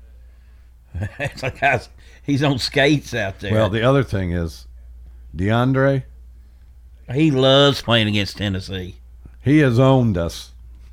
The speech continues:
Speaker 1: I think he just scored again over there.
Speaker 2: Probably.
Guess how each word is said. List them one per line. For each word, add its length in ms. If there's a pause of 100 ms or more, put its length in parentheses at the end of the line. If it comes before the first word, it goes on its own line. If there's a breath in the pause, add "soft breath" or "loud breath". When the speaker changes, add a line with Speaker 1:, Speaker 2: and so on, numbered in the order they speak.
(420 soft breath)
Speaker 1:
I 80
think 180
he 80
just 180
scored 320
again 320
over 220
there. 260 (140)
Speaker 2:
Probably. 800